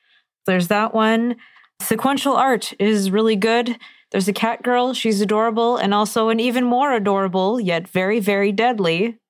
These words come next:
Leonard the Platypus. P V P was really good. That was one of my O Gs. Basically a bunch of nerds working in the same office, periodically playing D and D.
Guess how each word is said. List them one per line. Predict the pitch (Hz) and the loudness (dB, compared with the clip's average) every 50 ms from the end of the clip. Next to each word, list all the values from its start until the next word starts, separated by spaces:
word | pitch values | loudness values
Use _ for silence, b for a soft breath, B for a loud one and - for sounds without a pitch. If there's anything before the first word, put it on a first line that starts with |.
| _ _ _ _ _ 214 | _ _ _ _ _ -2
Leonard | 220 262 254 240 208 214 202 220 | 0 0 2 0 0 0 0 -2
the | 214 | -2
Platypus. | - - 240 240 220 208 - 175 156 139 139 - - - _ _ _ _ _ _ _ _ _ _ _ _ _ _ _ _ - | 0 0 2 2 0 0 -2 -2 -4 -4 -6 -10 -16 -20 _ _ _ _ _ _ _ _ _ _ _ _ _ _ _ _ -6
P | - 269 285 | -4 -4 -2
V | 277 302 262 | -2 -4 -2
P | - 277 311 349 | -2 -2 -2 -2
was | 330 269 254 | -2 0 0
really | 269 285 277 269 240 | 2 2 2 2 0
good. | 240 262 294 320 311 285 | 0 0 -2 -2 -2 -2
That | 220 202 - | -2 -2 0
was | - 220 208 | 0 0 0
one | 226 220 | 2 2
of | 220 202 214 | 2 2 0
my | 214 214 208 | 0 2 2
O | 190 196 208 208 | 2 2 2 2
Gs. | 190 196 214 220 233 262 311 311 - - B B B B B B B - 180 | 2 2 2 2 2 2 0 -4 -8 -12 B B B B B B B -2 0
Basically | 196 240 233 - 240 - 247 240 233 | 0 0 0 -2 -2 0 0 2 2
a | |
bunch | 196 220 226 220 214 | 2 2 0 0 0
of | 220 196 | 0 2
nerds | 214 220 226 240 269 247 - | 2 2 2 0 0 -2 -2
working | 208 214 214 202 220 214 | -2 -2 0 2 2 2
in | 214 | 2
the | 208 202 | 2 0
same | 202 - 214 220 214 196 | 0 0 -2 0 0 0
office, | 202 220 226 - 262 269 262 - | 0 0 0 0 -2 -4 -4 -4
periodically | - 233 214 208 208 214 220 214 - 240 233 | -4 -2 0 0 0 0 -2 -2 -2 -2 -2
playing | 226 - 254 254 254 254 254 | 0 0 0 2 2 2 0
D | 269 269 269 | 0 0 0
and | 269 269 | 0 0
D. | 330 320 254 - - | 0 0 -2 -2 -4